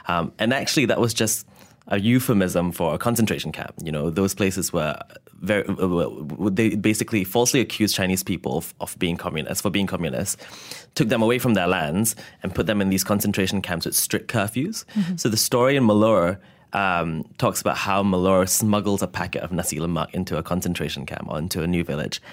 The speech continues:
Speaker 1: and gets punished for it by, s-, uh, by, by the High Commissioner.
Speaker 2: High Commissioner.
Speaker 1: And Malur is married to, uh, a, a cikgu, a teacher, who is, uh, his name is Si Aman, and he slowly starts becoming more political and more in favor of the independence movement.
Speaker 2: Mm-hmm.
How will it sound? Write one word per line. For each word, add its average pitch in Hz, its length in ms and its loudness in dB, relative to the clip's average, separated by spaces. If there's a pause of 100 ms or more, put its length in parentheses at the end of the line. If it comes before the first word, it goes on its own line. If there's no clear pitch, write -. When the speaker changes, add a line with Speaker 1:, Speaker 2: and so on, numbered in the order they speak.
(140)
Speaker 1:
and 180 140 -2
gets - 200 -4
punished - 360 -2
for - 100 -4
it - 200 -6
by, 73 360 -2 (240)
s-, - 240 -4
uh, 82 120 -4
by, 76 180 -2
by 78 420 -2 (380)
the - 60 -6
High 73 160 -6
Commissioner. - 420 -8
Speaker 2:
High 180 80 -4
Commissioner. 143 440 -10 (280)
Speaker 1:
And 110 180 2
Malur 127 300 4
is 117 100 4
married 104 320 4
to, 92 300 -2
uh, 80 560 -2
a, 85 60 -6 (240)
a 196 60 -2
cikgu, 117 500 0
a - 80 -2
teacher, 117 600 -2
who 101 220 -4
is, 92 320 -2 (380)
uh, 82 260 -2
his - 240 -8
name 92 160 0
is 85 80 -4 (140)
Si - 240 -4
Aman, 85 280 -2
and 82 140 -4
he 92 300 -2
slowly 90 400 -2
starts - 320 -4
becoming 85 420 -4
more 78 80 -4
political - 720 -6
and 80 80 -6
more 80 240 -2 (240)
in 92 120 -4
favor 85 320 -2
of - 160 -6
the - 80 -8
independence 78 600 -4
movement. - 380 -12
Speaker 2:
Mm-hmm. - 100 -12